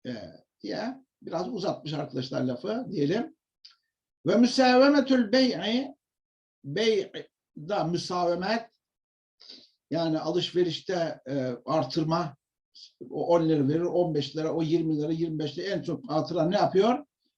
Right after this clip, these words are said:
E, malı alıyor. Buna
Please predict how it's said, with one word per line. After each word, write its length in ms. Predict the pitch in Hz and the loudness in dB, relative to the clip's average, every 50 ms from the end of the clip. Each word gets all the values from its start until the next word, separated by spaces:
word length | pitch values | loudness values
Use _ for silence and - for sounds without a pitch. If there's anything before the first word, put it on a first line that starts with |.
| _ - 143 | _ -4 -2
E, 40 | 156 143 - - - - | 0 0 0 -2 -6 -10
malı 300 | - 156 170 180 185 208 | -6 -2 0 2 2 4
alıyor. 500 | 208 196 202 202 196 175 151 135 - - _ _ _ _ _ _ _ _ _ _ _ _ _ - | 4 4 4 6 6 6 6 4 0 -8 _ _ _ _ _ _ _ _ _ _ _ _ _ -8
Buna 500 | 170 185 185 214 226 247 240 - - | -6 -2 2 2 2 2 2 0 -4